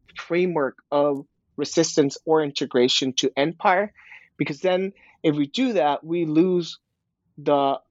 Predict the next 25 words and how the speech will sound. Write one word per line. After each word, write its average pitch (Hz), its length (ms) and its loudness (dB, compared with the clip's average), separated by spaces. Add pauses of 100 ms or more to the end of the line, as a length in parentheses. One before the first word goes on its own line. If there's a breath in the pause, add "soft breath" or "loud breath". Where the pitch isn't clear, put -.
(120)
multiplicity 180 1000 0
of 147 480 -2 (720)
political 175 680 -2
experiments 151 800 -4 (140)
and 139 180 0
radical 160 380 0
experiments 139 520 0
that 131 220 2
these 135 220 -2
workers 143 420 2
were 131 120 2
doing. 170 460 -2 (300 loud breath)
Also, 143 540 2
I 139 80 -2
think 170 280 -6
that 147 260 2
there's 151 200 -2
a 147 80 2
danger 147 640 0 (600)
oftentimes 143 760 -2
in 139 220 -2
using 160 380 2
that 135 180 2
sort 151 240 0
of, 135 180 2